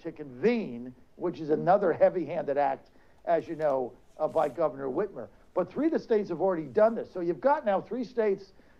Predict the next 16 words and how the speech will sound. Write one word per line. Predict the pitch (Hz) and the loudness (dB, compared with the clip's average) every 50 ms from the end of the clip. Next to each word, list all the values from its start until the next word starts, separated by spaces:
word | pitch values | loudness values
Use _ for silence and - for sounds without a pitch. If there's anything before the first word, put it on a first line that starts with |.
| - - | -4 2
Doctor | 190 196 202 202 - 190 | 2 2 2 2 -4 -12
Gina, | 139 165 196 185 175 | -10 -6 -6 -4 -4
with | 160 147 143 - | -4 -4 -6 -6
two | - - 226 269 311 320 330 285 - - - - - _ - _ _ - - _ - | -4 -2 -2 0 0 0 -2 -2 -4 -10 -20 -20 -20 _ -20 _ _ -20 -20 _ -6
competing | - - 190 - - - - - 240 262 269 254 254 254 254 262 220 - - - - - - | -2 -2 -2 -2 -4 -10 -4 0 2 4 4 4 4 2 2 0 -2 -6 -12 -20 -20 -20 -20
sets | - - - - 214 226 226 226 - - - - | -20 -4 2 6 6 6 6 2 -4 -18 -4 2
of | 208 196 202 170 175 | 4 4 4 4 0
ele-, | 190 175 160 165 180 185 180 - - - - - | -2 -2 0 0 0 0 0 -4 -14 -20 -6 0
of | 196 185 190 196 | 2 2 2 2
electors | 254 254 247 214 170 156 - - - 160 185 190 190 - - _ _ _ - - - | 0 -2 2 2 2 2 0 -2 -6 -6 -6 -6 -8 -14 -20 _ _ _ -20 -20 -20
submitted | - - - - 185 175 175 185 190 240 220 185 | -20 -4 0 0 0 2 2 0 0 0 0 -2
to | - 233 | 0 0
the, | 240 226 196 190 - - - | 0 0 0 -4 -12 -8 -4
to | - 180 208 - | -2 -2 -2 0
each | - 196 226 196 - - | -2 -2 -2 -4 -4 4
governor | - 233 247 247 196 180 160 139 135 151 | 8 8 8 8 6 2 0 0 0 0